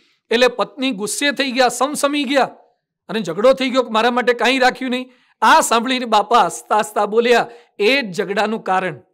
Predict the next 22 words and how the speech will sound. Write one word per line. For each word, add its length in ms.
એને 300
એમ 180
થાય 200
કે 100
હું 200
રોટલીઓ 500
કરી 340
કરીને 340
થાકી 380
ગઈ 160
અને 120
મારા 260
માટે 280
શાક 320
રાખ્યું 360
જ 80
નહીં." 300
આ 140
સાંભળી 340
ડોક્ટર 400
કે, 120
"બાપા, 460